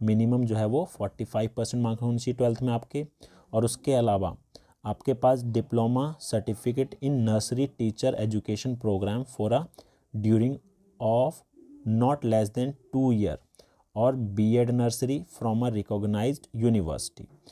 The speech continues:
तो ये भी होना चाहिए आपके पास। Must have passed in हिंदी at secondary level, और आपका जो ट्वेल्थ है उसके अंदर आपके पास हिंदी कंपलसरी होनी चाहिए, और एक्सपीरियंस इसमें मांगा नहीं गया है। और इसका जो पे स्केल होता है वो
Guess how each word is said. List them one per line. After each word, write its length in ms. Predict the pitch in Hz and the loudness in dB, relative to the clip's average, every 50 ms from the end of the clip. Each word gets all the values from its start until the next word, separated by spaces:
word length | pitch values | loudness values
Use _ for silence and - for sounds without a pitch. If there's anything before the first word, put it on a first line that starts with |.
| - _ _ _ _ | -20 _ _ _ _
तो 60 | - | -2
ये 140 | 101 101 104 | 0 0 2
भी 100 | 101 110 113 | 2 4 4
होना 160 | 117 123 120 | 4 4 2
चाहिए 200 | 120 - 123 120 | 2 2 0 0
आपके 180 | 117 - - - | 0 -2 -4 -4
पास। 300 | - - - 180 185 - _ _ _ _ - 107 | 0 2 2 2 0 -4 _ _ _ _ -6 -4
Must 300 | 107 113 123 123 - - | -2 0 0 0 0 -2
have 120 | 131 127 123 - - | -2 -2 -2 -4 -4
passed 320 | - 107 107 110 110 - 143 | 0 2 2 0 0 -2 -6
in 80 | 143 135 117 | -6 -6 -6
हिंदी 440 | - - 113 113 117 113 139 151 143 - - 110 | -4 -2 0 0 2 2 2 0 0 -2 -4 -2
at 300 | 113 - 135 - _ - 196 - _ _ - - _ - - | -2 -2 -2 -4 _ -18 -18 -18 _ _ -20 -20 _ -14 -4
secondary 500 | - - 113 - - 120 117 110 113 107 | 0 0 0 2 2 2 2 2 2 2
level, 280 | 98 87 80 78 80 82 - - - | 0 0 -2 -4 -6 -8 -10 -10 -6
और 140 | - 104 | -4 -2
आपका 420 | 104 101 - - _ _ - 120 110 | -2 -2 -4 -6 _ _ -4 -4 -2
जो 120 | 117 127 123 | -2 -2 -4
ट्वेल्थ 460 | 123 - - 104 113 127 123 - - | -2 0 2 2 2 2 0 -2 -4
है 200 | 113 113 131 156 _ _ - - _ _ _ _ - | -4 -4 -4 -4 _ _ -20 -20 _ _ _ _ -8
उसके 340 | 107 - - - _ - 120 | -8 -8 -8 -8 _ -2 0
अंदर 240 | 113 113 110 110 110 | 2 2 4 4 2
आपके 240 | - - - - 117 | 2 0 -2 -10 -4
पास 320 | - - 175 175 - - - - - - - - | 0 2 2 2 2 -2 -10 -18 -20 -16 -8 -2
हिंदी 320 | 110 107 113 113 127 147 156 | -2 0 2 2 2 0 0
कंपलसरी 600 | - - 113 107 101 101 104 101 - 120 107 113 | 0 -2 -2 -2 -2 -2 -2 -2 0 0 2 2
होनी 200 | 110 107 110 107 | 2 2 2 0
चाहिए, 360 | - - 110 113 123 151 196 - _ _ _ - _ _ _ _ _ - | 0 0 0 0 0 -2 -4 -8 _ _ _ -20 _ _ _ _ _ -4
और 100 | - 117 | -2 0
एक्सपीरियंस 640 | 117 117 - - - - 120 123 127 131 139 143 - | 0 0 -2 -4 -2 0 2 2 4 2 2 0 -2
इसमें 240 | 120 - - 135 123 | -4 -2 -2 0 0
मांगा 340 | 117 104 92 95 104 104 107 | 0 0 0 -2 -2 0 0
नहीं 280 | 107 107 110 113 110 | 0 2 0 0 0
गया 180 | 110 117 113 113 | 0 0 0 0
है। 180 | 120 131 156 175 - _ _ - | 0 -2 -6 -6 -10 _ _ -6
और 80 | - 101 | -6 -6
इसका 200 | 113 - - 123 | -4 -2 -2 -2
जो 100 | 131 131 - _ - | -2 -4 -6 _ -2
पे 140 | 123 127 139 | 0 2 2
स्केल 300 | 135 - - - 135 123 | 2 0 0 0 0 2
होता 260 | 120 110 - - - - | 2 0 -2 -2 -2 -2
है 100 | 113 113 | -2 0
वो 220 | 110 131 151 202 | 0 0 -2 -2